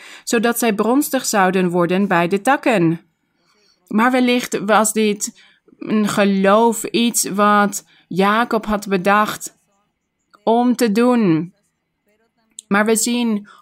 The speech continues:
hoe God dit heeft gerespecteerd, deze handelingen. Vast en zeker omdat God hem dit in zijn hart had ingegeven om dit te doen.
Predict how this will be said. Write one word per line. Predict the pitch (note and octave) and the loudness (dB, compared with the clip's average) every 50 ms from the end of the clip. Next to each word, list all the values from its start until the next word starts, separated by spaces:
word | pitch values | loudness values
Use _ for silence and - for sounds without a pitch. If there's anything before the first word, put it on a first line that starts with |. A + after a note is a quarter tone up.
| _ | _
hoe | - A3 A#3+ B3 B3 B3 | 0 2 2 2 2 0
God | B3+ B3+ B3+ A#3+ A#3+ B3 A#3+ - - _ _ _ _ _ | -2 0 2 2 2 2 0 -4 -12 _ _ _ _ _
dit | G3+ G3 G#3+ A3 A3 | 0 0 2 2 0
heeft | A3+ A3 G#3 G#3 G#3 G3+ G#3 G#3+ G#3+ - | -2 -2 -2 -2 0 0 -2 -2 -4 -8
gerespecteerd, | - - G#3+ G3 G3 G3+ G3+ - - G3+ G3 - - - A3 A3 A3 G3+ G3 G3 - G3+ | -4 -4 -2 0 0 -2 -2 -2 -4 -6 -6 -4 -6 -6 -2 -2 0 0 0 -2 -2 -2
deze | F#3 G3+ G3 G3+ G#3 - | 0 0 0 0 0 0
handelingen. | G#3+ G3+ G#3 G#3 A3+ A#3 A3+ A#3 A#3 A3 G#3 G3+ F#3+ F3 E3+ E3+ D#3+ D#3 E3+ - _ _ _ _ _ _ _ _ _ _ _ _ _ _ _ _ _ _ _ _ _ _ _ _ | -2 -2 -2 -2 -2 -2 -2 -2 0 0 0 2 2 0 0 0 0 -2 -4 -8 _ _ _ _ _ _ _ _ _ _ _ _ _ _ _ _ _ _ _ _ _ _ _ _
Vast | - - B3 A#3+ C4+ C4 - D4 | -4 0 0 2 2 0 0 0
en | C#4 C#4+ | 0 0
zeker | C#4 - B3+ A#3 A#3 A3+ - A3 G#3+ G#3+ - | 0 2 2 2 2 2 2 0 0 0 2
omdat | - A3 A3+ A3 G#3+ G#3 G#3 G#3 - | 2 0 2 2 2 0 0 0 -4
God | - - - - C4+ C#4 C#4 C#4 | -10 -6 -2 2 2 2 2 2
hem | C4 B3 B3 A#3+ | 0 0 0 0
dit | A3+ A#3+ A3+ - | 0 0 -2 -2
in | - A3+ A3+ | -2 -2 -2
zijn | B3 G#3+ G#3+ | -2 -2 -2
hart | A3 G#3 G#3 G#3 G3+ | -2 -2 -2 -2 0
had | G#3+ G3+ G3 | -2 -2 -2
ingegeven | - - G3+ G3+ G3+ - G#3 G3+ - G3+ F#3 F3+ F3+ - F3 F3+ | -2 -2 -2 -2 -2 -4 -4 -4 -2 -2 -2 -2 -2 -2 -2 -2
om | F3+ F3+ | -2 0
dit | E3+ F3+ F3+ | -2 -2 -2
te | F#3 F#3 | -2 -2
doen. | E3 F3+ F3 E3 D#3 D#3 D#3 F3 - | 0 0 0 0 0 -2 -4 -6 -8